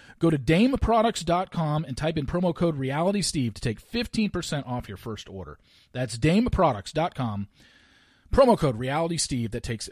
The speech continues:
fifteen percent off your first order. Now, let's get going.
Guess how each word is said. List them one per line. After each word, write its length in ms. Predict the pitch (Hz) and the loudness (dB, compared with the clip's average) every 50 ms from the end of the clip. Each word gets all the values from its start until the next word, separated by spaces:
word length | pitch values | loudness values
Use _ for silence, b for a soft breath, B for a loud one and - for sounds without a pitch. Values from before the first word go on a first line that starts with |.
| - - | -10 -4
fifteen 380 | - 175 160 - - 156 139 | -4 -4 -2 -2 -4 -4 0
percent 440 | 117 147 127 - - - 110 104 104 - | 0 -2 -2 -4 -6 -6 -6 -8 -8 -8
off 320 | 135 113 101 92 78 - - _ | -6 -6 -4 -4 -6 -8 -12 _
your 160 | - 110 98 | -10 -8 -8
first 460 | 92 - - 98 92 92 - - - - | -8 -10 -10 -10 -10 -10 -12 -14 -18 -16
order. 360 | - 104 110 92 71 64 - _ _ _ _ _ _ _ _ _ _ _ _ _ _ _ _ _ _ _ _ _ _ _ - | -12 -12 -12 -12 -12 -16 -20 _ _ _ _ _ _ _ _ _ _ _ _ _ _ _ _ _ _ _ _ _ _ _ -4
Now, 380 | - 143 165 180 160 107 80 _ _ - | 0 2 4 4 2 2 -2 _ _ -10
let's 320 | 117 120 147 185 - - - | -4 0 0 0 0 0 -2
get 180 | 160 135 - | -4 -4 -2
going. 400 | - 151 156 151 156 160 165 151 | -2 0 0 2 2 0 0 -2